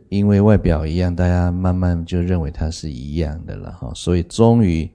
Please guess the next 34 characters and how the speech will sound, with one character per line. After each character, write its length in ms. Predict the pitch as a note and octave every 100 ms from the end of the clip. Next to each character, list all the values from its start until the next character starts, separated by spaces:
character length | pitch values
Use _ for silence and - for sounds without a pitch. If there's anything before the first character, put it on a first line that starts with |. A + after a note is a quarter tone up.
| _ _ _ _ _ _ _ _ _
智 220 | - A#2+
门 300 | G2 F2 E2+
陀 240 | E2+ F2+ F2+
罗 180 | F2+
尼 340 | F2+ D#2 D#2 D#2
演 200 | D#2 E2
化 240 | F2+ F#2
为 400 | D2+ D2 C#2+ D2+ -
佛 160 | _ D#2+
菩 220 | D#2+ D#2
萨 300 | D#2+ - D#2+
的 220 | D2 C#2 D2
明 400 | D2+ C2+ D#2+ F2+
咒， 400 | - G#2 D2+ - _ _ _ _
啊， 260 | - D#2 D#2+ _ _ _ _ _
就 100 | G#2+
只 160 | G2+
是 320 | E2+ - F#2 F2 _ _ _ _ _
纯 180 | - E2+
粹 160 | F2+ G#2+
去 180 | G#2 G2+
念 420 | G#2+ A2+ F#2 D#2+
就 200 | F2 F2
好， 160 | D2+
不 140 | - F2+
用 260 | F2 E2
去， 400 | E2 - - D#2+
先 280 | D#2+ - F2
去 220 | F2 F#2+
了 320 | E2 D2+ D#2 E2
解 260 | - D#2 D#2+
那 140 | D#2
一 120 | D#2+
些 240 | E2 D2